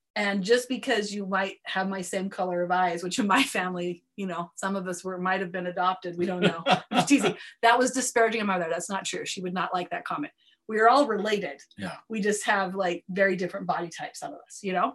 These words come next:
Speaker 1: And that creating family is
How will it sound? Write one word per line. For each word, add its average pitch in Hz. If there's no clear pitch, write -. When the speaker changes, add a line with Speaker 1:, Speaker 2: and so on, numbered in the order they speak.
Speaker 1:
And 202
that 202
creating 226
family 185
is 175